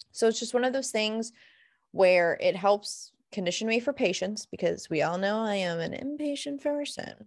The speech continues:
but also it helps me kind of just not cater. Obviously, you niche down, you pick your audience, whatever, but it helps me not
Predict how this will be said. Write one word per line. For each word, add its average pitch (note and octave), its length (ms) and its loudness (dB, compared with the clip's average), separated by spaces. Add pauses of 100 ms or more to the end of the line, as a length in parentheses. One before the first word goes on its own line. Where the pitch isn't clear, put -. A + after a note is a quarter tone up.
(720)
but G#3 140 10
also A3+ 460 8
it G3 240 2
helps F#3+ 440 0
me F#3 380 -4
kind F3 300 0
of D#3+ 260 0
just - 640 0 (1300)
not G3+ 640 6 (160)
cater. F#3+ 760 6 (120)
Obviously, A3 400 0
you G3 140 -2
niche F3 280 -6
down, D#3+ 340 0
you D3 80 -6
pick E3+ 280 -4
your D#3+ 140 2
audience, D3+ 460 0
whatever, C3+ 360 2 (400)
but G3 80 2
it G3+ 100 4
helps A3+ 360 2
me A3+ 140 -2
not F#3 480 2